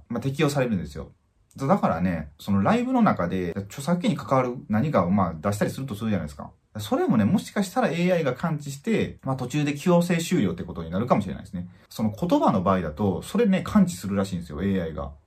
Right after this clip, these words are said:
なんか、ライブしてて、まあ、そういう使ってはいけない単語ってあるじゃないですか。それを使うことで、なんかその使った直後からすごい重たくなったりとか、そのライブが。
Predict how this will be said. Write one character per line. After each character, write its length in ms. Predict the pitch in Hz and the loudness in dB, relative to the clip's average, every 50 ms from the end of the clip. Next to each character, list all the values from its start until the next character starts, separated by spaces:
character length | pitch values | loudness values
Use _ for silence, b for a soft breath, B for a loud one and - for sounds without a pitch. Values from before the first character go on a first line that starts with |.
| _ _ - | _ _ -6
な 60 | 139 | -2
ん 20 | 135 | 0
か、 100 | 107 92 95 - - _ | 0 -2 -2 -6 -12 _
ラ 200 | - 127 165 185 | 0 2 4 6
イ 60 | 196 | 6
ブ 140 | 190 175 180 | 6 4 2
し 80 | - - | 0 0
て 100 | 180 165 | -2 -2
て、 380 | - - 117 110 95 82 - - | -2 0 0 0 0 0 0 -2
ま 80 | 90 98 | -2 -2
あ、 20 | |
そ 140 | 95 - 165 | -2 -2 -2
う 40 | 151 | -2
い 60 | 147 139 | 0 -2
う 140 | 135 139 - _ | -2 -4 -8 _
使 180 | - - 202 | -2 -2 -2
っ 80 | 175 175 | -2 -2
て 140 | - 117 104 | -4 -4 -2
は 80 | 92 | -2
い 60 | 92 | 0
け 80 | 92 107 | 0 0
な 80 | 92 85 | -2 0
い 20 | |
単 180 | 87 107 107 107 | 0 -2 0 2
語 80 | 107 | 2
っ 40 | 101 | 2
て 60 | 98 85 | 0 -2
あ 20 | |
る 80 | 87 85 | -4 -4
じ 40 | |
ゃ 40 | 76 | -4
な 20 | 76 | -6
い 40 | |
で 20 | 76 | -8
す 40 | - | -10
か。 200 | - - - - _ | -12 -14 -14 -16 _
そ 120 | - - 165 | -10 -6 -4
れ 120 | 175 175 | 0 0
を 80 | 175 175 | 0 0
使 280 | 175 - - 180 165 | 0 0 0 0 0
う 60 | 165 | 2
こ 120 | 165 170 160 | 0 -4 -4
と 120 | - 107 | -4 -4
で、 320 | 98 156 143 101 87 - - _ | -2 -2 -2 -2 -4 -6 -10 _
な 100 | 156 - | -6 -6
ん 20 | |
か 60 | 120 | -4
そ 80 | 107 117 | -2 -2
の 60 | 110 | -2
使 260 | 107 - - - 226 | -2 -4 -2 0 0
っ 80 | 175 170 | 0 2
た 80 | - 98 | 0 -4
直 160 | - 123 110 | -4 -4 -2
後 140 | 98 92 87 | -2 -4 -4
か 100 | - 82 | -4 -4
ら 140 | 85 85 | -4 -4
す 180 | 85 - - 156 | -4 -6 -2 0
ご 60 | 147 - | 2 2
い 20 | |
重 220 | 135 - 160 175 190 | 2 2 2 2 4
た 120 | 185 180 | 4 2
く 100 | 175 - | 2 2
な 120 | 95 82 - | -2 -2 -2
っ 20 | |
た 80 | - - | -4 -6
り 80 | - | -6
と 60 | 69 | -6
か、 120 | 69 76 - | -10 -12 -10
そ 100 | - 82 | -10 -10
の 120 | 80 82 | -8 0
ラ 140 | 90 95 98 | 2 2 4
イ 60 | 95 | 4
ブ 120 | 85 90 87 | 2 0 -2
が。 200 | 87 80 71 | -2 -4 -6